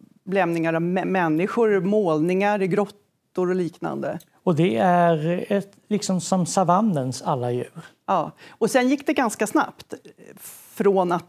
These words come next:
Speaker 1: de här regnen började ändra bana och till att det blev väldigt torrt.
Speaker 2: Uttorkning-
Speaker 1: Ja, beror på vad man menar med snabbt,
Speaker 2: Ja,
Speaker 1: kanske.
Speaker 2: uttorkningen i Sahara, det gick åtminstone kanske bara på ett par hundra år, den
Speaker 1: Ja.
Speaker 2: stora uttorkningen. Och säkert, eh,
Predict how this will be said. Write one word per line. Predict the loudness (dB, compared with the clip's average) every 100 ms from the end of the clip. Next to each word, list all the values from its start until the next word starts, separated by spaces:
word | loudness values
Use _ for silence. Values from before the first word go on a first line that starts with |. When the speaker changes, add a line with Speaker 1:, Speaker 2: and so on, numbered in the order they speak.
| -4
Speaker 1:
de | -2
här | 0 0
regnen | 0 0 0 0 -2 -4
började | -4 0 2 2 2
ändra | 0 2 2 2
bana | 2 2 2 0 0
och | 0 -4 -8 -20 _
till | -6 -4
att | -2
det | -4
blev | -2 0 0
väldigt | 0 -2 -4 -8
torrt. | -8 -10 -12 _ -20 -20 _ -6
Speaker 2:
Uttorkning- | 0 0 2 2 4
Speaker 1:
Ja, |
beror | 4
på | 6
vad | 6
man | 6
menar | 4
med | 4 2
snabbt, | 2 2 2 2
Speaker 2:
Ja, |
Speaker 1:
kanske. | 2 4 4
Speaker 2:
uttorkningen | 4 4 2 2 2 0
i | 0
Sahara, | 2 4 4 2 0 -2 -12 _ _ _
det | 0
gick | 0 0
åtminstone | 0 -2 -6
kanske | -4 0 2
bara | 2 0
på | -2
ett | -2
par | -2
hundra | 0 -2 0 0
år, | 0 0
den | -2 -8
Speaker 1:
Ja. | -4
Speaker 2:
stora | 0 2 2
uttorkningen. | 0 -2 -4 -4 -6 -6 -6 -10 -20 -20 -18 -6
Och | -4 -2
säkert, | 0 0 -2 -14 _ -4
eh, | -2 -2